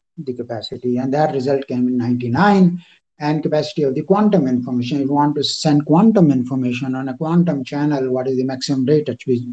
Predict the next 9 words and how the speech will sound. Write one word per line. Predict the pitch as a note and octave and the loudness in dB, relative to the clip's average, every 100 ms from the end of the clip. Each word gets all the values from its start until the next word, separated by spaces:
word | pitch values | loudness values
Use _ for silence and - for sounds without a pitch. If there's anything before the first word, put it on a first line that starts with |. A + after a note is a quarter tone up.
| C3 | -10
at | B2+ C3+ | -8 -6
which | C3 C#3 | -6 -4
you | C3+ | -2
can | C#3 | 0
send | F3 C#3+ - - - - - | 2 2 -2 -10 -20 -20 -10
the | |
capacity? | B2 C3+ B2 - G#2+ - _ _ - | -6 -2 -4 -6 -12 -14 _ _ -2
That | D#3+ D#3+ | -2 -2
capacity, | B2+ C3 C3 - C3 - | -2 0 0 2 0 0